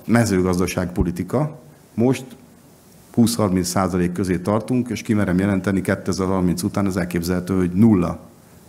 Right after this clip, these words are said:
közeli értéket fog felvenni. És akkor mehetünk az utolsó előtti diára. Ugye én azt mondtam, hogy aki nem lesz elég ellenálló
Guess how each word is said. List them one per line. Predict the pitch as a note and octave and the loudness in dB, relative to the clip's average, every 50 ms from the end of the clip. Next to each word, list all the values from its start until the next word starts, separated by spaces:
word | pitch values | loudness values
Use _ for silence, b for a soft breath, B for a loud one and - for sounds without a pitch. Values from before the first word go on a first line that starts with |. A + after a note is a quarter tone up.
| - - - - - - | -20 -20 -20 -20 -12 -6
közeli | - F#2 E2 F2 D#2+ F2 | -4 -2 -2 0 0 0
értéket | F2+ F2 F2 F2 - E2 - - D2+ - | 0 0 0 -4 -6 -8 -8 -8 -10 -10
fog | - - - | -14 -14 -14
felvenni. | - - F2 E2+ E2 E2 E2+ F2+ G2 B B B B B B | -10 -8 -6 -6 -6 -6 -8 -10 -12 B B B B B B
És | - A#2+ - | -4 -2 0
akkor | A2+ - - G#2+ | 0 2 2 2
mehetünk | A#2 A#2 G2+ - - G2 F2+ | 4 2 2 0 -2 -2 0
az | F2+ F#2 | 0 -2
utolsó | G2 F2+ G2+ F#2+ F2 - - F#2+ | -2 -2 -2 -4 -4 -2 -2 0
előtti | F2+ F2+ F2 F2 F2+ F2 | 0 0 0 0 0 2
diára. | G#2+ C3 C3+ B2 G#2+ G2 G2 F2+ F2 B B B B B B B B B B - | 4 4 6 4 4 2 0 -4 -6 B B B B B B B B B B 0
Ugye | G2+ G#2 | 2 2
én | A#2 | 4
azt | C3+ C3 - | 2 2 0
mondtam, | - A2+ G#2 - A2 | 0 0 0 0 0
hogy | G#2 G#2 G#2 | 2 2 0
aki | F#2 - G#2 | 2 2 2
nem | A2 B2 A#2+ | 4 4 4
lesz | G#2 F#2+ - - | 4 2 2 0
elég | - A2 G#2+ G2 F#2 G2+ | 0 2 2 2 2 2
ellenálló | G#2 G2+ F#2+ F#2 F#2 F2+ F2+ F#2 G#2 B2 B2 | 2 2 2 0 0 0 0 2 2 0 0